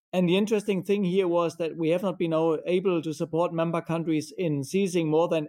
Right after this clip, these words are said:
eight thousand firearms that were recovered, but also in dismantling activities in regards to drug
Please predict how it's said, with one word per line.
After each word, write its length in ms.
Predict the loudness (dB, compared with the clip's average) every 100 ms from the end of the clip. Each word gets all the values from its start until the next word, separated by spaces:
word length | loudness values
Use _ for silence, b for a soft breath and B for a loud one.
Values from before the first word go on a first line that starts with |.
| -2
eight 200 | -2 0
thousand 640 | 0 2 0 -2 -6 -6 _ _ _ _
firearms 680 | 0 2 2 -2 -6 -6 -4
that 180 | -6 -2
were 180 | 0 2
recovered, 640 | 0 0 0 4 2 0 _ _ _ _
but 180 | -4 -2
also 840 | 2 2 2 2 2 2 0 -2 -6 -4
in 180 | -2 -2
dismantling 1000 | -4 -2 -2 -2 0 2 2 0 -4 -4
activities 580 | -8 -2 0 0 -2 -2
in 80 | -2
regards 440 | 0 0 -2 -4
to 120 | -10 -4
drug 200 | -4